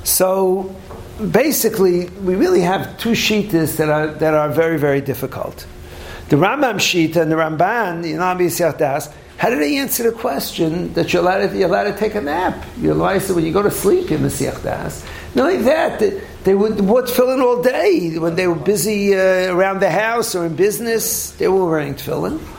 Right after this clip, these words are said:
How's it possible that the Rosh is right? Uh, how's it possible you're not gonna be Mesiach Das? On the other hand, the Rosh is also shver. Schleik and Kalas Rosh is, uh,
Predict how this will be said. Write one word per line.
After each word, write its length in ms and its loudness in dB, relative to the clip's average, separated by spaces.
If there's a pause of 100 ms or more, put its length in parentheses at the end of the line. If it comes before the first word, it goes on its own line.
(360)
How's 220 0
it 120 0
possible 800 0 (640)
that 100 0
the 100 2
Rosh 300 2
is 120 0
right? 380 0
Uh, 400 -2
how's 220 2
it 100 0
possible 400 0
you're 100 0
not 200 -2
gonna 120 -4
be 120 0
Mesiach 400 0
Das? 520 -4 (1300)
On 100 4
the 80 6
other 220 2
hand, 260 0
the 80 4
Rosh 240 0
is 140 2
also 300 2
shver. 480 0
Schleik 400 -4
and 100 -8
Kalas 380 0
Rosh 420 0 (420)
is, 460 2
uh, 600 2